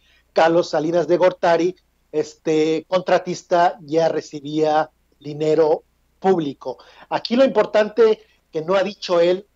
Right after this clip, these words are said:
eh, Vicente Serrano, que no ha dicho Héctor Aguilar Camín, él se queja de que no ha recibido, eh, publicidad oficial.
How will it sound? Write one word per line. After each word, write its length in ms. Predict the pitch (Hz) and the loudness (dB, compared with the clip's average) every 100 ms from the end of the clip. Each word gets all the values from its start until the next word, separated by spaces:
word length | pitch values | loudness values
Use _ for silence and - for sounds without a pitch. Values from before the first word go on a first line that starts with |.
| _ | _
eh, 160 | 156 | -8
Vicente 420 | 147 147 175 170 180 | -8 -4 -4 -2 -4
Serrano, 400 | 170 170 175 175 | 0 -2 -2 -6
que 120 | 151 | -6
no 60 | |
ha 60 | 165 | -4
dicho 440 | 180 - 175 165 | -4 -2 0 2
Héctor 300 | 151 156 170 | 0 -4 -2
Aguilar 360 | 160 147 151 170 | -2 -2 -2 -2
Camín, 360 | 170 160 185 - _ _ _ _ - | -4 -6 -10 -12 _ _ _ _ -4
él 140 | 180 | -4
se 160 | - 226 | -2 -4
queja 380 | - 208 208 202 | 0 -2 0 0
de 120 | 175 | 0
que 140 | 165 | -4
no 100 | 160 | -4
ha 40 | 180 | -2
recibido, 960 | 180 - 165 147 165 156 165 165 165 - _ _ _ | -2 -4 -14 -10 -6 2 2 2 -2 -8 _ _ _
eh, 300 | 147 139 139 - | -6 -4 -4 -4
publicidad 500 | 170 170 - 165 165 | -4 -4 -2 2 2
oficial. 560 | 180 175 - 214 180 | 0 -4 2 2 2